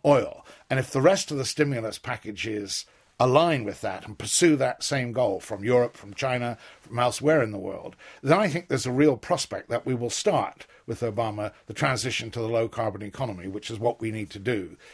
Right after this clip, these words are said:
if we want to have prosperity and security, not just for our children, but even for ourselves.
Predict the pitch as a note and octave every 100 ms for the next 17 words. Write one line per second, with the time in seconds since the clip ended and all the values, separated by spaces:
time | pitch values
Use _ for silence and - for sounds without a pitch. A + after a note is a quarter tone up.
0 | - - A#2 - G#2+ G#2+ F#2+ G2+ G#2 -
1 | G2 A#2+ G#2+ G#2 G2 G#2 B2 A2+ G2+ G#2
2 | B2 A#2 A2+ G#2 G2+ - C3 F#2+ E2 -
3 | - A2+ G#2 G2 F#2 G2 F#2 - E2 -
4 | -